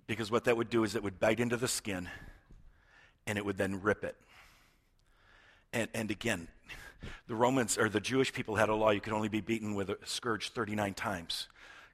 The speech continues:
God said forty, they said, "Let's just be safe. Let's do a forty minus one, thirty-nine." The Romans had no laws. These guys were expert in causing pain. They would have first ripped off the layer of skin. It would have been completely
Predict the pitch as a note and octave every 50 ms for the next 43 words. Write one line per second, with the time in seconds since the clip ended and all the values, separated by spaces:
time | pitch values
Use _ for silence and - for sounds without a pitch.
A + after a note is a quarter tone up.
0 | _ - - A2+ A2 - - B2+ A2 - - - A#2+ B2 B2 A#2 G#2+ G#2 G2 -
1 | - G#2+ G2+ A2 G#2+ - - - - - A2+ - - - - - _ _ _ -
2 | A#2+ A2 - - - B2 G2 D#2+ - - A#2+ G#2 - - - A#2 A2 G2 - -
3 | A#2 A#2 A2 A2+ G#2+ G#2+ G#2+ G#2+ G2 - A#2 A2 F#2 F#2+ - A#2+ A2+ G#2+ A2 A2
4 | G2+ F2+ - - - - - - A#2+ A#2+ A#2+ A#2+ A#2+ A#2+ A2 G#2+ - A#2 A#2 G#2+
5 | A2 A2 G2+ G2 G2+ F#2+ F#2 F#2 F2+ - B2+ A2 - B2 A2+ A2+ - A#2 A2 -
6 | - A#2+ A#2 - - - - A2+ G#2 - - - _ _ _ _ _ - - -
7 | _ _ - G#2+ G#2 G2 - - A2 G#2 G#2+ G2 A2+ G#2 F#2+ - - A2 A#2 G#2
8 | G2 F#2 F#2+ G2+ - - - _ _ _ _ _ _ _ _ _ _ _ _ -
9 | B2+ A#2 A#2 A2+ - - - C#3 C3 - - C#3 B2+ - - B2+ B2+ - - B2
10 | A#2+ B2 B2+ A#2+ A#2 A2 - - - - A#2+ G2+ E2+ - - - _ _ _ _
11 | _ _ _ _ - - - - - - - G2+ G#2 G#2 G#2 G#2+ F#2 G#2+ G#2 G2+
12 | - A#2 G#2+ - - G#2 G2+ F#2 F2+ G#2+ G2 F#2+